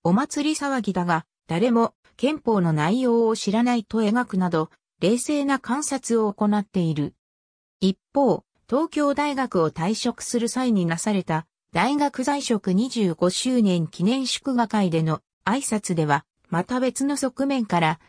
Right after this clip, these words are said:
日本人に対する批判がなされている。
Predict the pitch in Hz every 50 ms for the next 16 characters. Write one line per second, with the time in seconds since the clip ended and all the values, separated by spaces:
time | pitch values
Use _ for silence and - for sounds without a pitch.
0 | _ _ - 165 165 170 - 277 311 302 285 254 285 285 269 247 220 190 - -
1 | 170 202 247 240 - 285 240 208 160 - - 185 190 220 233 226 214 214 220 208
2 | 202 190 185 - 240 233 233 208 - 165 160 156 143 139 131 123